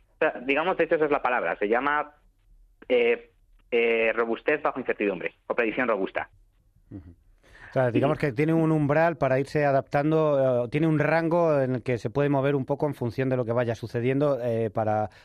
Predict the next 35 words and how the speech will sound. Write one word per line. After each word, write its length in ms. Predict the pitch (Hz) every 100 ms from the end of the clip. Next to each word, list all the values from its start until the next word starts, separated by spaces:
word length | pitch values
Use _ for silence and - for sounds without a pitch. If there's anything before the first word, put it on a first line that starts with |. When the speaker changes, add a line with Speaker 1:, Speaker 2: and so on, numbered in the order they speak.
| -
Speaker 2:
hacer 300 | 107 139 123
frente 380 | 139 143 143 127
a 60 |
esa 220 | 127 143
incertidumbre 600 | 135 - 127 123 127 127 127
que 80 | 104
pueda 240 | 117 110
haber. 220 | 87 73 _ _ _ _ - - _ -
Speaker 1:
Claro, 240 | 147 104
exactamente. 680 | - 139 131 123 110 98 - - - -
Y 80 |
no 100 | 160
solo 200 | 180 208
eso, 200 | 143 - 104
sino 220 | 123 117
que 360 | 127 120 - _ _ _ _
la 160 | 139 143
ruta 400 | 160 185 226 220
no 160 | 156 165
solo 180 | 185 180
te 80 | 170
va 80 | 160
a 40 |
priorizar 640 | 156 147 135 147 143 - - - -
ser 160 | 151 143
la 100 | 139
mejor 560 | 131 - 147 127 - _ _ -
en 180 | 131
la 140 | 127 123
predicción 400 | 127 120 151 151
que 80 | 147
te 80 |
han 100 | 120
dado, 340 | 127 156 160 - _ _ _ _ _ - -
sino 520 | 156 147 165 190 -